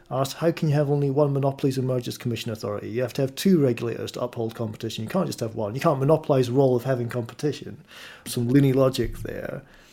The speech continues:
But you just said there's two or three. So I want to get this locked down in terms of the institutional lens.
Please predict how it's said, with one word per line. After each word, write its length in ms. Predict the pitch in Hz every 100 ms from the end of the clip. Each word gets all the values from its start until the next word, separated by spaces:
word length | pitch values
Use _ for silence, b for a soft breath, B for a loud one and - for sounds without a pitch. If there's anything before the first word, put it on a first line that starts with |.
| -
But 100 | 160
you 80 |
just 220 | 269 254 -
said 160 | 185
there's 140 | 160 139
two 320 | - 170 151
or 60 |
three. 280 | 135 - 165
So 140 | - 190
I 40 |
want 140 | 220
to 60 | 302
get 260 | - 277 -
this 260 | 190 -
locked 320 | 170 160 165
down 200 | 165 160
in 100 | 156
terms 300 | 139 151 143
of 120 | 147 131
the 120 | -
institutional 920 | 147 139 131 - - 190 - 143 123
lens. 640 | 117 113 104 - - -